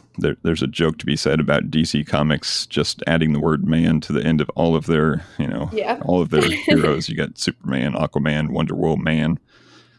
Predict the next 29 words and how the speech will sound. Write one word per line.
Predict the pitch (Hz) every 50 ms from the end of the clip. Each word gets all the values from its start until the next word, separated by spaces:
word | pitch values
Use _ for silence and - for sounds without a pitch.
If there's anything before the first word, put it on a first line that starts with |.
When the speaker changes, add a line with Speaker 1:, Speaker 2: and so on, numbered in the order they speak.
| _ _ _ _
Speaker 2:
Batman. | - 190 202 180 170 185 180 180 185 185 180 185 196 196 - -
Speaker 1:
<laughs> | - -
Batman, | - 170 - - - 95 95 85 87 95 107 - _ - - - - - - - - - - -
and, | - 82 85 85 85 85
uh, | 87 90 87
Nuclear | 90 92 - - - 80 71
Man. | 58 50 - - - - - _ _ _ _ _ - - _ _ _ _ _ _ _ _
So | - - 95 87 82 80
this | 87 107 110 -
one, | - 107 98 92 95 95 92 90 85 92 107 - -
I | - 80 78
probably | - - - - - - - - 123 120 123
saw | 117 - - 117 113 120 120
it | - -
back | 120 127 113 123 -
then. | - 107 113 120 147 156 143 -
This | - 92 104
is | 82 90 95
nineteen | 85 90 90 - - 101 90
eighty-seven, | 78 85 90 90 - - - 85 90 107 123 123 113 - - _ _ - - -
but | - 92 80 60 - - - - -
I | 76
don't | 76 71 82 80 80 76 - _ _ _ _ _
really | 78 85 85 80 78 73 67 64 - 95 -
recall | 101 76 67 - - 76 76 76
it | 71 65 -
being | - 73 73 76 76 78 80 - 95 - _ _ _ -
very | 71 67 76 76
good. | 69 - - 78 76 80 87